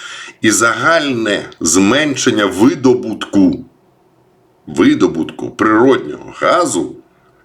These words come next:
в Російській Федерації складає рівно той самий обсяг,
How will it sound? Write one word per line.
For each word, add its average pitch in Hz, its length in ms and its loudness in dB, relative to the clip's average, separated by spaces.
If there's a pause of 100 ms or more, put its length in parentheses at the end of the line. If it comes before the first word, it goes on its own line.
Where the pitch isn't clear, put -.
(520)
в 85 60 -4
Російській 90 480 -2
Федерації 98 640 -2 (120)
складає 80 800 -2 (600)
рівно 104 640 -2 (380)
той 85 340 2
самий 69 680 -4 (100)
обсяг, 76 680 0